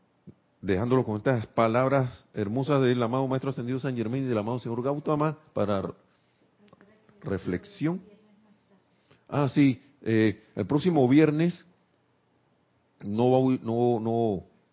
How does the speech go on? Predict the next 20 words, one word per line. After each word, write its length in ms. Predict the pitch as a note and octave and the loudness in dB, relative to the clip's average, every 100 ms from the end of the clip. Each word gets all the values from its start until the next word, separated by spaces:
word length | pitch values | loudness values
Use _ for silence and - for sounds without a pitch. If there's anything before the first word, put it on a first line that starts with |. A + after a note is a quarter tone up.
| _ _ _ _ _ _ _ | _ _ _ _ _ _ _
no 240 | - F#2+ A2+ | -6 -2 2
voy 160 | B2 | 2
a 40 | A#2+ | 2
estar 240 | - A#2+ | 2 0
aquí, 260 | A#2+ B2+ C3 | 0 0 0
va 120 | B2+ | 2
a 20 | |
estar 220 | G#2 A#2 | 0 -2
nuestra 260 | A#2+ A2+ G2 | -2 -4 -4
hermana 500 | F#2+ G#2 A2+ A2 - - | -4 -4 -4 -4 -4 -6
Lorna, 380 | G#2 A2 A2+ | -4 -2 -4
creo, 260 | A2 A2 B2 | -2 0 0
reemplazándonos 640 | G#2 F2 F2 G2+ G#2 A#2 | -4 -6 -8 -6 -6 -6
porque 300 | F#2+ E2 F2+ | -8 -8 -10
tenemos 460 | D2+ F2+ F2 G2 G2+ | -10 -12 -10 -10 -10
que 80 | F2 | -12
hacer 200 | E2+ F#2+ | -8 -8
unos, 240 | G#2 A2 | -8 -10
un 160 | A2 G#2+ | -12 -4
viaje, 300 | A#2 A2+ | -2 -2